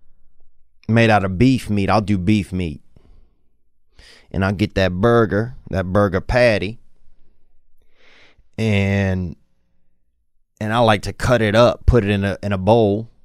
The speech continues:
Cut me a nice tomat in there, one of them Creole tomatoes. Cut that bad bitch up like I, like I just met that M F er in a, in a Japanese alley, and it owes me money, dog. I'll just slice that bad bitch up.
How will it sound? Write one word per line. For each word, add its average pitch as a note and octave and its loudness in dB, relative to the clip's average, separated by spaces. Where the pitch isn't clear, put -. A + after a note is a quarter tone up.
Cut - 0
me G#2 0
a G2+ 0
nice G2+ 0
tomat G#2+ 2
in F#2+ -4
there, G2 -2
one G2 -2
of F#2+ -2
them F2+ -2
Creole G2+ 2
tomatoes. G2+ -4
Cut - -2
that G2+ 0
bad F#2+ -2
bitch F2+ -4
up F2+ -2
like F#2 -6
I, F#2 -2
like - -8
I F#2+ 2
just E2+ -2
met G2+ 2
that F2 0
M F#2 0
F F#2 -4
er G2 0
in F2 -2
a, D#2+ -4
in F2 -8
a D#2+ -6
Japanese F#2 -2
alley, F#2+ 0
and F#2 -4
it G2 -2
owes F2 -2
me F#2 -2
money, G2 0
dog. F2 -4
I'll G#2 -2
just F2+ -6
slice G2 -4
that G#2 0
bad F2 -4
bitch F2 -4
up. G2+ -2